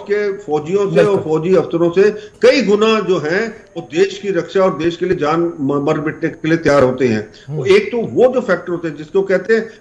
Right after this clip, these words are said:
Speaker 1: man behind the machine। आपके पास जितना मर्जी अच्छी औजार हो, जितना मर-, अच्छी, अच्छा आपके पास बढ़िया सामान हो, पर अगर आदमी की जो नीयत है पीछे उसके अंदर वो ही नहीं है, तो
Speaker 2: बिल्कुल।
Speaker 1: वो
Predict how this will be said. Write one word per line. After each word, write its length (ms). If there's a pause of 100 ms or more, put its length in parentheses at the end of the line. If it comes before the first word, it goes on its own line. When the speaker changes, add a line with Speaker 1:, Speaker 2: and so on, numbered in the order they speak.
(120)
Speaker 1:
man 340
behind 300
the 120
machine। 300 (520)
आपके 320
पास 200
जितना 320
मर्जी 340
अच्छी 460
औजार 420
हो, 240
जितना 240
मर-, 320
अच्छी, 260 (360)
अच्छा 220
आपके 260
पास 260 (300)
बढ़िया 360 (340)
सामान 400
हो, 400
पर 100
अगर 240
आदमी 460
की 160
जो 220
नीयत 320
है 80
पीछे 320
उसके 300
अंदर 300
वो 160
ही 120
नहीं 200
है, 160
तो 300
Speaker 2:
बिल्कुल। 220
Speaker 1:
वो 280